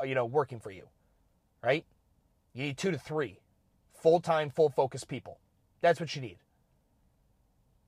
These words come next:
Maybe a part-time coach here or there, depending on the scale, the size. But you don't need a lot of people.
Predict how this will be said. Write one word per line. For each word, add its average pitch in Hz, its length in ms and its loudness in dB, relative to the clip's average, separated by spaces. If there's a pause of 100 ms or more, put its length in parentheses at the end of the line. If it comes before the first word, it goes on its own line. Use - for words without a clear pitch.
Maybe 151 320 0
a 156 60 2
part-time 151 380 2
coach 139 260 0
here 143 140 0
or 131 40 -2
there, 117 180 2
depending 135 320 -2
on 131 80 0
the 123 80 -6
scale, 123 400 -2
the 117 120 -10
size. - 520 -6 (640)
But 139 160 -2
you 151 80 -4
don't 185 220 4
need 180 120 0
a 165 40 6
lot 156 220 4
of 135 60 -4
people. 165 360 -8